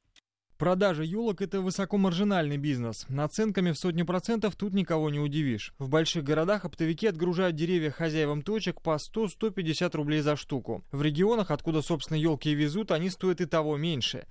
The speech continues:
Если работает спекулянт-одиночка, то для него ель может быть вообще бесплатной. В ряде мест, например, в Ленинградской области, власти разрешают физлицам срезать хвойный подлесок для личных нужд. Сами продавцы обычно отрицают, что в еловом бизнесе крутятся астрономические наценки.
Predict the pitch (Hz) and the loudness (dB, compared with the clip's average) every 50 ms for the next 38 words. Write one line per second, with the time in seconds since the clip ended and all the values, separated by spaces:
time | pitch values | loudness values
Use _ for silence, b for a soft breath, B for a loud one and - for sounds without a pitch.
0 | - - 147 180 190 - 185 185 180 185 185 185 185 156 165 143 - - 170 - | -8 -2 0 2 2 2 2 2 2 4 2 2 0 0 0 -4 -4 -6 -6 -2
1 | 170 175 175 160 147 131 156 143 147 156 185 220 233 - - - 190 - 175 170 | 0 2 2 2 0 -2 -2 -2 0 2 2 2 0 -2 -2 -4 -4 -2 -2 -2
2 | 151 156 165 160 175 202 226 220 214 208 202 196 202 202 185 190 202 185 170 170 | 0 2 2 2 2 2 0 0 0 0 0 0 0 0 0 -2 -2 0 2 2
3 | 165 147 - - 170 165 156 156 139 - - 151 147 131 - - 123 117 - - | 0 0 0 -2 -4 -2 -2 -2 -4 -4 -2 0 0 0 0 -2 -8 -12 -12 -12
4 | - 139 139 156 165 156 147 151 170 196 220 214 - - 151 151 127 143 147 151 | -8 -4 0 2 2 2 2 2 4 4 2 2 0 -4 -6 -6 -4 -2 -2 0
5 | 147 139 139 151 156 160 165 165 156 156 139 - - - 180 208 226 208 214 196 | 0 0 2 2 2 2 0 2 2 0 0 0 -2 -2 0 0 2 2 0 0
6 | - - - 185 151 165 208 214 - - 202 190 185 185 180 202 208 - - 190 | 0 -2 -4 -4 0 0 0 0 0 0 0 0 0 2 2 2 0 2 2 0
7 | 147 135 - - 156 151 170 202 226 214 - 208 175 151 - 175 175 175 208 214 | 0 0 -2 -4 -6 -4 -2 -2 -2 -2 0 0 0 0 0 0 2 2 2 0
8 | - - - 180 196 190 175 165 - 160 156 143 165 202 214 - 196 160 156 156 | 0 -2 -2 0 2 2 2 0 0 0 0 0 0 -2 -2 -2 -2 -2 0 2
9 | 156 151 151 147 - - 160 165 - - 170 151 123 104 - - - - - - | 2 2 0 -2 -2 -2 -2 -4 -2 0 -2 0 0 -2 -4 -8 -14 -16 -14 -4
10 | - 208 220 226 214 180 196 196 196 185 - - 202 190 185 180 202 - - 202 | 0 2 2 2 2 2 2 2 2 2 0 -2 0 0 0 0 0 0 0 0
11 | 175 185 - 202 214 185 - - 202 165 139 123 - - - 151 143 156 170 165 | 0 0 0 0 -2 -2 0 2 2 2 2 0 -4 -6 -6 -4 -2 0 0 0
12 | 165 151 156 156 160 196 220 214 214 170 - 170 - - 175 170 160 165 - - | 2 2 0 0 0 0 0 0 0 0 -2 -4 -4 -4 -4 -2 -4 -2 0 0
13 | 165 151 - - 165 165 170 170 170 156 147 143 - - 160 156 165 180 175 - | 0 0 0 -2 0 0 2 2 2 0 -2 -4 -4 -4 -2 -2 -2 -2 -2 0
14 | 196 170 143 120 - 127 117 | 0 0 0 -2 -4 -4 -6